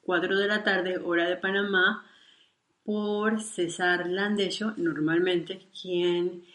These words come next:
en estos momentos que nos encontramos nuevamente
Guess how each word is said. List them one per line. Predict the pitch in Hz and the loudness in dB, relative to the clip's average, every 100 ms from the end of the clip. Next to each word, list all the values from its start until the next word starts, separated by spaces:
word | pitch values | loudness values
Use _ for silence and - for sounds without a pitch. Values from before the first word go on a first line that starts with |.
| - - _ | -20 -20 _
en | 185 | -4
estos | 175 - 254 | -4 0 2
momentos | 226 202 185 226 | 2 2 -2 -4
que | 202 | -4
nos | 175 | -6
encontramos | 160 160 156 165 170 185 190 - - | -6 -4 -4 -2 -2 -2 -6 -12 -6
nuevamente | 170 165 170 175 185 185 180 175 175 175 | 0 2 4 2 2 0 0 -2 -4 -6